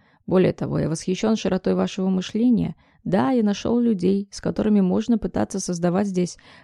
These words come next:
э, некое подобие цивилизации. Шлиман словно бы вздохнул, по крайней мере, именно так интерпретировал Ляхов его телодвижение. И ещё раз убедился в вашей проницательности.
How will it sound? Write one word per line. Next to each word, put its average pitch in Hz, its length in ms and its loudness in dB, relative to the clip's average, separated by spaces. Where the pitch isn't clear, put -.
э, 160 120 0
некое 190 540 4
подобие 185 400 2
цивилизации. 160 880 -2
Шлиман 269 380 0
словно 240 320 2
бы 190 140 0
вздохнул, 180 580 0
по 175 80 -2
крайней 214 320 4
мере, 214 180 4
именно 202 360 2
так 240 280 -2
интерпретировал 185 720 -2
Ляхов 185 400 -2
его 185 220 2
телодвижение. 180 960 0
И - 80 -4
ещё 202 240 -2
раз 185 180 -2
убедился 165 500 -4
в 156 100 -6
вашей 170 280 -4
проницательности. 165 920 -6